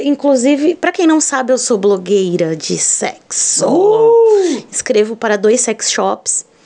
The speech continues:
Speaker 1: E eu fiz um artigo esses dias atrás.
Speaker 2: Quem quiser contratá-la.
Speaker 1: Quem quiser me contratar, redação S E O. Quiser mandar aí também um pix pra mim, ó. onze nove cinco meia trinta nove um quatro meia.
Speaker 2: Repita.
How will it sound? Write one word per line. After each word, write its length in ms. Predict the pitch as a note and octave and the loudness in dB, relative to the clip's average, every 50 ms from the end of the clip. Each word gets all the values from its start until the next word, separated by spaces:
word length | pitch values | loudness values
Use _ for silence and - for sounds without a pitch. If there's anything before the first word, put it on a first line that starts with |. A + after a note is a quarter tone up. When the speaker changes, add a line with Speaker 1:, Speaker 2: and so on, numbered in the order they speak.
| _ _ _ - - - - _ - | _ _ _ -20 -20 -20 -20 _ -4
Speaker 1:
E 100 | A#3+ C4 | 0 0
eu 80 | C#4+ | 0
fiz 240 | C#4+ - D#4+ D4+ D4+ | 0 0 0 2 2
um 80 | E4+ E4 | 2 2
artigo 540 | D#4+ D#4+ D#4+ - - - D4+ D#4+ D4 D4 | 0 0 -2 -4 -2 0 0 0 2 2
esses 340 | D4 C#4 - - C#4+ B3 A#3 | 0 0 0 0 -2 -2 -2
dias 300 | A#3 C4 D4 D4 D4 C4 | 0 2 2 2 2 2
atrás. 680 | C4+ B3+ B3+ - C4 C4 C#4 D#4 D#4+ C4+ A#3 G#3+ - - | 0 0 -2 -2 -2 -2 0 0 -2 -2 -2 -2 -2 -4
Speaker 2:
Quem 120 | E4 E3 | -4 -4
quiser 260 | D3 E3+ D3+ D3+ D#3+ | -6 -8 -8 -6 -6
contratá-la. 880 | D#3 - D#3 D3 C#3 D3+ C#3 C3+ - - C#3 D3 D#3 E3+ F#3 G3+ G3 G3 - _ _ _ - - _ | -4 -4 -4 -4 -2 -4 -4 -4 -4 -4 -2 0 0 2 0 0 -2 -6 -10 _ _ _ -20 -20 _
Speaker 1:
Quem 160 | - A#3 A3+ | -18 -16 -16
quiser 180 | G#3+ G#3 G3+ G3+ | -10 -8 -6 -4
me 80 | G#3 G3 | -4 -4
contratar, 800 | G3+ A3 G#3+ G#3 G#3+ G#3+ G3+ G#3 - G#3+ G3+ G#3 G#3 A3+ A#3 A3 | -2 -2 -2 -2 -2 -4 -4 -4 -4 -4 -2 -2 -2 -2 -2 -4
redação 560 | G#3 G#3 F#3 G#3 G3+ - - - G3+ G3 G3 | -4 -4 -2 -2 -2 -2 -2 0 0 0 0
S 220 | G#3 G#3 - - | -2 -2 0 0
E 20 | A3 | 0
O. 60 | A3 | 0
Quiser 320 | A3 - E4 B3 D#4+ D#4+ E4 | 0 0 0 2 2 2 2
mandar 680 | F4 E4 D#4+ D4 A#3 C4+ C#4+ D#4 D4+ C4 B3 B3+ B3+ A#3 | 2 2 2 2 2 0 0 0 0 0 0 0 0 2
aí 260 | A3 A#3+ B3 C4 A#3+ | 2 2 2 2 0
também 400 | A#3+ B3 A3 A3+ A#3 A#3 A#3 A3 | 0 -2 -2 0 2 2 2 0
um 60 | G#3+ | 0
pix 420 | G#3+ - A#3 B3 B3+ B3+ - - | -2 0 0 0 0 0 -4 -6
pra 180 | - - G#3+ G3 | -4 -2 0 0
mim, 240 | G#3 A#3+ C4+ D4 C#4 A#3 | 2 2 2 2 2 2
ó. 220 | G#3 F#3 E3+ E3 - - - - - - - | 0 -2 -2 -4 -10 -18 -20 -20 -20 -10 -4
onze 540 | A3+ B3 C#4 D4+ D4+ D4+ D4+ C4+ A#3+ C4+ C4 | 0 2 2 2 2 2 0 0 0 0 2
nove 420 | B3 B3+ B3 B3+ B3+ B3 G#3+ A3 | 2 2 2 2 0 0 -2 -4
cinco 320 | A3+ - - D4+ D#4 - C#4+ | -4 -2 -2 -2 -2 0 0
meia 220 | C4+ C4 B3 A3 G#3+ | 2 2 2 0 -2
trinta 480 | - - A#3+ B3 B3 B3+ B3 B3 A#3 | -2 -2 0 2 2 2 0 0 0
nove 380 | A#3+ C#4+ D4+ C#4+ A3 A3 G#3+ A#3+ | 0 0 0 0 -2 0 0 2
um 180 | C4 C#4 C4+ | 2 2 0
quatro 420 | C4 C4 - C4 C4+ D4 - B3 A#3+ | 0 -2 -2 -4 -4 -4 -4 -4 -2
meia. 400 | A#3 A#3+ A#3+ A3 F#3+ F3 E3 E3 | 0 0 2 2 2 2 2 2
Speaker 2:
Repita. 680 | G3 G3+ G3 G3 - A3 A3+ A3 - A3 A3 A3 A3+ | 0 0 0 -2 -2 -2 -2 -2 0 0 0 0 0